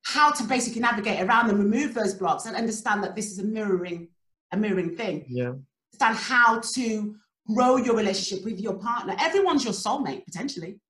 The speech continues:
Speaker 2: Yeah.
Speaker 1: Everybody's your soulmate. It just depends on how we are able to accept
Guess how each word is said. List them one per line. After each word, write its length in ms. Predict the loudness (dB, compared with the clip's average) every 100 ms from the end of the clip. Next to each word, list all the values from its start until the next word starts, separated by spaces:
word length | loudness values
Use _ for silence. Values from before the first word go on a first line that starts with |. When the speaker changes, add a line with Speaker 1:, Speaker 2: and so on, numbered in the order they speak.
| _
Speaker 2:
Yeah. 120 | -8 0 0 _ _
Speaker 1:
Everybody's 320 | -2 -2 -4
your 80 | -4
soulmate. 500 | -4 -4 -4 -6 -8 -18 _
It 80 | -4
just 180 | -2 -4
depends 480 | -2 0 2 0 0
on 440 | 2 4 2 -2 -10 _ _ _ _ _ _
how 380 | 4 6 8 4
we 160 | -2 2
are 180 | 2 2
able 560 | 0 0 0 0 -2 -6 -20 _ _ -4
to 260 | 0 2 2
accept 880 | 0 -2 -10 -2 4 4 2 -10 -18